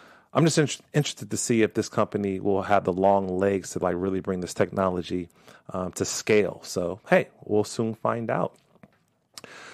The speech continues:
Really cool, really cool. Uh, Captain Marvel has been revealed. And we've gotten a first look,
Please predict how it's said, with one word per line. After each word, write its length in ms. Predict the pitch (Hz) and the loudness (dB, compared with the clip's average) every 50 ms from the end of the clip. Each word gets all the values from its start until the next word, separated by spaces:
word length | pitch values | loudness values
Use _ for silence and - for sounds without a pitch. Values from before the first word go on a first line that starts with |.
| - - - - - - - _ _ _ _ _ _ _ _ _ - | -20 -20 -20 -20 -20 -20 -20 _ _ _ _ _ _ _ _ _ -6
Really 320 | - 151 185 247 262 262 202 | 2 4 4 6 6 4 2
cool, 480 | - - 180 156 143 139 135 143 156 | 4 6 6 6 8 6 6 4 4
really 180 | 151 143 131 147 | 4 4 4 4
cool. 520 | 143 - - 131 120 113 113 120 135 143 - | 2 4 4 6 6 8 6 6 6 6 6
Uh, 500 | - 120 113 107 107 104 104 104 104 107 - | 8 8 8 8 8 8 6 6 6 4 2
Captain 800 | - - - 175 170 - - - - - 156 147 139 135 - - - - | 0 0 2 4 2 2 0 -8 -2 2 4 4 4 2 -2 -4 -6 -6
Marvel 1080 | 110 98 95 95 95 95 95 95 107 147 165 151 104 - 92 - - - - - - - | -6 -4 -4 -4 -2 0 0 2 2 2 2 0 0 -2 -6 -6 -8 -10 -14 -14 -10 -8
has 200 | - 95 - - | -8 -8 -8 -8
been 320 | 87 - 95 90 87 82 | -10 -10 -8 -8 -10 -12
revealed. 1120 | 80 82 78 78 87 _ - - - 127 156 147 98 85 85 87 90 92 95 - - - - _ _ - - - - _ - - - - | -12 -14 -14 -16 -18 _ -16 -8 -4 -2 -2 -2 -2 -4 -6 -10 -14 -16 -16 -16 -16 -18 -18 _ _ -20 -20 -20 -20 _ -20 -16 -8 -4
And 540 | 110 107 104 104 104 104 101 101 101 98 | -2 0 0 0 0 0 0 -2 -2 -2
we've 100 | 104 113 | -2 0
gotten 260 | 104 131 120 120 - 117 | 2 2 2 2 0 -4
a 20 | |
first 380 | 101 - - 117 139 147 - - | -2 2 4 4 4 2 0 -2
look, 320 | 107 107 147 185 - - | 0 2 0 0 -2 -6